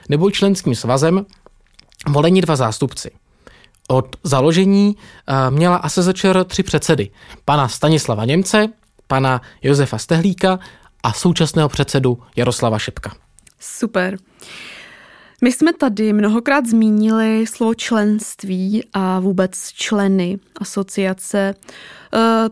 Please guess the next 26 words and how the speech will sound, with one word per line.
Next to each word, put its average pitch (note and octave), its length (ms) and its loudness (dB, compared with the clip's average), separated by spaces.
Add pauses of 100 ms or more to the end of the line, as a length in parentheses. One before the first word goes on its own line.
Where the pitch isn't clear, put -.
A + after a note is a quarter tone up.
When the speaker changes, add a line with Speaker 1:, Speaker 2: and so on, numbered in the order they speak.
Speaker 2:
Tome, A3+ 240 0
prosím, A3+ 340 -2
ještě A3+ 520 -2
řekni A3+ 340 -2
posluchačům, G#3+ 1080 -2 (100)
co - 180 -2
to C#4+ 140 0
obnáší G#3 960 -2
členství F#3 800 -4 (100)
a F#3 260 0
kdo G3 220 -2
se A#3+ 160 -2
vůbec G#3+ 340 -2
může A3 280 2
stát F#3+ 360 -4
naším G#3 360 -2
členem? F#3 600 -2 (840)
Speaker 1:
Tak A#2 200 -4
členem F#3+ 400 2
A B2 60 -6
S E3+ 140 2
Z F#3 220 2 (460)
se - 180 0
může C#3+ 240 2
stát, E3 440 0 (220)
eh, C#3 40 -2